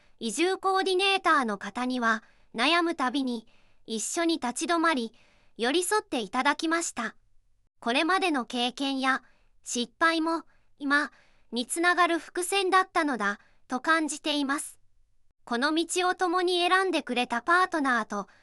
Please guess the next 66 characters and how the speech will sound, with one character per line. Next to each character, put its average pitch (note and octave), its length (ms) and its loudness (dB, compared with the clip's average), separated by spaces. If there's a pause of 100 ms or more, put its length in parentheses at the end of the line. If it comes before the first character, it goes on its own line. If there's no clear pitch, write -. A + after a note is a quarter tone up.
(120)
多 G#4 240 0
く G4+ 140 -2
の B3+ 160 0
ご A#3 160 -2
縁 D4+ 200 0
に G#3 100 -2
支 - 120 -8 (260)
え E4 40 2
ら D#4 120 2
れ、 A3+ 180 -2 (340)
こ C4 140 -2
の E4+ 140 2
よ G4+ 160 2
う G4 60 2
な C#4+ 160 2
経 B3+ 260 0
験 C#4+ 260 0
を C#4+ 80 0
さ D4 160 -2
せ D#4+ 140 -2
て D#4 160 0
い B3+ 80 -2
た D#4 140 2
だ E4 120 4
い E4 80 -2
て E4 180 0
い E4 40 0
る D#4+ 100 -2
こ D#4+ 140 -4
と D#4+ 140 -2
に A3 220 -4 (380)
感 G#4+ 260 4
謝 F#4+ 160 -2
し - 100 -8
て A3+ 160 -6
お F#3+ 100 -4
り G3+ 120 -2
ま A3+ 140 -4
す。 - 200 -16 (640)
ま G3+ 140 -2
た、 C4+ 240 0 (320)
拠 A3+ 140 -4
点 E4 260 0
と E4 140 -2
な D4 120 0
る A#3 180 -4 (420)
地 - 100 -2 (140)
域 F#4+ 160 -2
の D4 140 0
方 C#4+ 260 0
々 C#4+ 280 0
と B3+ 140 -6
も G#3+ 200 -6 (320)
少 - 260 -2
し F#4 140 -2
ず F4 140 -4
つ - 180 -8
交 D4+ 220 2
流 E4+ 220 0
す E4 140 -4
る E4+ 120 -2
こ E4+ 120 -2
と E4+ 140 -2
が C4+ 120 0
で A3+ 140 -4
き、 - 260 -10